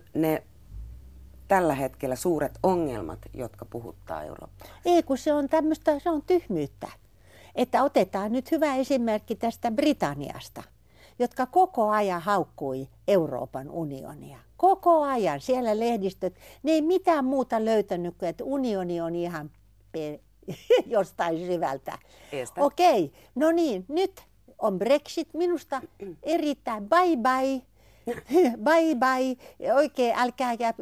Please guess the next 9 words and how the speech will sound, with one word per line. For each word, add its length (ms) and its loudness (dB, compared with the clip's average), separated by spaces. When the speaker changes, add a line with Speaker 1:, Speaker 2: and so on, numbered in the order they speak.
Speaker 2:
tulko 320 0
enää 300 0
häiritsee 600 0
meitä, 400 -4
että 340 -4
Great 320 4
Britain 600 2
is 300 -4
now 300 0